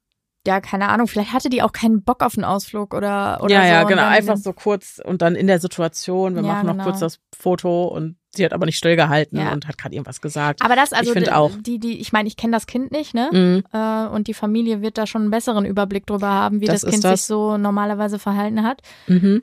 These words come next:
Speaker 1: Aber so auf den ersten Blick würde ich jetzt nicht denken, dass dieses Foto mir jetzt irgendeinen Anlass dafür geben würde, zu denken, dass das ein Fremder gemacht hat oder irgendwas.
Speaker 2: Okay.
Speaker 1: Oder was, wie siehst du das?
Speaker 2: Ähnlich,
Speaker 1: Ja.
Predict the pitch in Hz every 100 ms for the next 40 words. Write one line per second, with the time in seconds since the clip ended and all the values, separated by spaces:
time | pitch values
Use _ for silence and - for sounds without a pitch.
0 | - 208 208 196 214 - 208 - 220 -
1 | 262 262 233 233 220 208 - 240 - 208
2 | 185 - 190 196 - 202 196 - - 202
3 | 214 196 190 196 196 220 220 220 - 226
4 | 233 - 208 208 190 226 226 196 214 220
5 | 220 202 - 190 196 202 208 196 185 190
6 | - 185 - 190 233 226 220 214 - 220
7 | 208 202 202 208 208 208 202 202 202 156
8 | 190 185 - - - _ 190 - 190 180
9 | 175 196 214 277 - - _ - - _
10 | _ _ 165 165 151 135 180 170